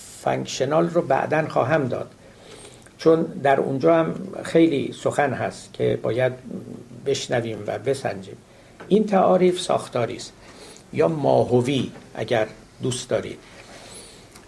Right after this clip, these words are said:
منتها چون ما برای ادیان ماهیتی قائل نیستیم که لذا نمی‌تونیم بگیم این تعاریف اولیه بر ماهیت اونها دلالت می‌کنه، می‌گیم بر ساختمانشون، بر اجزای درونیشون که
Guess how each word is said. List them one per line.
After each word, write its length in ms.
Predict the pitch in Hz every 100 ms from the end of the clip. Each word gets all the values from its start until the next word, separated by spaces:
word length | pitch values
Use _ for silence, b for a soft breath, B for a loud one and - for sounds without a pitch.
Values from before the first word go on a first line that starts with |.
| -
منتها 280 | 156 160 196
چون 220 | 196 202
ما 120 | 190
برای 360 | 160 147 147 139
ادیان 480 | 104 127 127 147 156
ماهیتی 840 | 131 120 104 123 120 143 170 151
قائل 360 | - 123 - 120
نیستیم 460 | 120 120 - 135 123
که 380 | 120 120 120 117 - 120 117 - -
لذا 260 | 131 135 139
نمی‌تونیم 500 | 156 123 - 113 113
بگیم 320 | 110 120 -
این 240 | 120 117 - -
تعاریف 480 | - - 113 110 -
اولیه 640 | - 113 113 117 113 120
بر 300 | 123 117 101 107
ماهیت 640 | 110 104 92 117 143 139
اونها 280 | 104 95 104
دلالت 520 | 113 107 110 101 -
می‌کنه، 260 | 120 120 78
می‌گیم 280 | 107 214 196
بر 120 | 175
ساختمانشون، 920 | - - - - 123 113 107 - -
بر 140 | 123 -
اجزای 600 | - 107 110 131 135 131 127 B B B B -
درونیشون 720 | 123 120 123 139 165 165 151
که 380 | 139 147 143 143